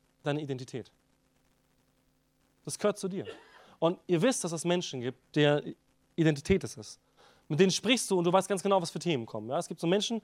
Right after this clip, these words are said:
mit denen sprichst du fünf Minuten, du weißt, die werden irgendwas, irgendwas sagen, was sie wieder in den Nachrichten aufgeregt hat. Ja, ist Teil ihrer Identität. Die können gar nicht mehr anders.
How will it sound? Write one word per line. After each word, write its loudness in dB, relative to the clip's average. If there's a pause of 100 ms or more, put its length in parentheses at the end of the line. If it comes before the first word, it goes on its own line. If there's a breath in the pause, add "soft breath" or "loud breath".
(280 soft breath)
mit 2
denen 4
sprichst -2
du 2
fünf 2
Minuten, 0
du 4
weißt, 6
die -2
werden 6
irgendwas, 6 (240 loud breath)
irgendwas 10
sagen, 10
was 4
sie 2
wieder 8
in 8
den 8
Nachrichten 4
aufgeregt -2
hat. -14 (1600)
Ja, -4
ist -12
Teil 2
ihrer -6
Identität. -12 (1120)
Die -12
können 0
gar -8
nicht -14
mehr -12
anders. -20